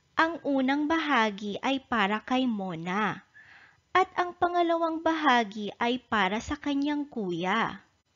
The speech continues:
Hatiin na natin. Ilan ang kalahati ng anim? Tama!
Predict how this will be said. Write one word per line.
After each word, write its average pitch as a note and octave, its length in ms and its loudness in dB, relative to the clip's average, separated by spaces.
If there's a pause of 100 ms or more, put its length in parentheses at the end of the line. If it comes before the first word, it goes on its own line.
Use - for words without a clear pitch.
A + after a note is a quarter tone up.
Hatiin C4+ 720 2
na F#4 80 4
natin. B3 880 0 (1600)
Ilan A#3+ 480 6
ang E4 160 -2
kalahati D#4 800 2
ng D#4+ 240 -2
anim? C#4 560 2 (1800)
Tama! D#4 880 6